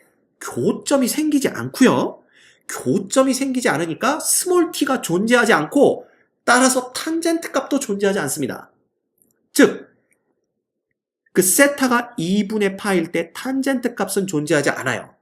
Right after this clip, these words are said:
그러면 어떤 패턴을 갖게 되느냐? 보시다시피 이 이분의 액-, 저 세타가 이분의 파이라는 요 직선이 이 그래프의 점근선이 됩니다. 이렇게 옮겨볼까요?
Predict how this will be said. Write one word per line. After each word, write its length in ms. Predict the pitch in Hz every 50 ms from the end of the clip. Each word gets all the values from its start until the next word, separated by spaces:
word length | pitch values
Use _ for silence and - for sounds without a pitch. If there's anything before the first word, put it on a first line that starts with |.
| _ _ _ _ _ _ _ _ _ _ _ _ _
그러면 380 | - - 302 285 220 135 - -
어떤 400 | - 113 131 - - 254 269 262
패턴을 380 | 262 240 240 - - 220 208 208
갖게 260 | 208 160 - - 156
되느냐? 560 | 135 131 117 110 135 190 160 - 185 - -
보시다시피 800 | - - 139 - 180 160 - - - 147 107 120 190 311 - - - - - - - - - _
이 100 | - 233
이분의 800 | 233 240 - - 165 175 190 220 226 214 226 233 233 226 220 220 - -
액-, 220 | 160 - - -
저 160 | - 131 113
세타가 400 | - - 226 226 226 240 233 202
이분의 440 | 123 143 147 160 156 180 180 175 180
파이라는 500 | - 214 208 190 165 151 156 180 165 131
요 140 | 139 160 160
직선이 800 | - - 110 - - 113 98 107 160 247 202 117 92 - - _ _ - - _ _ _ _ _ _ _ -
이 260 | - 160 214 233 233 -
그래프의 800 | - 151 151 160 156 - - 131 113 147 190 - - - - _ _ _ -
점근선이 840 | - - - 131 147 170 180 190 226 247 247 240 226 233 214 202 185
됩니다. 420 | 139 101 101 98 - - - - -
이렇게 260 | - 98 - - -
옮겨볼까요? 580 | 95 107 139 123 104 - - 131 208 254 -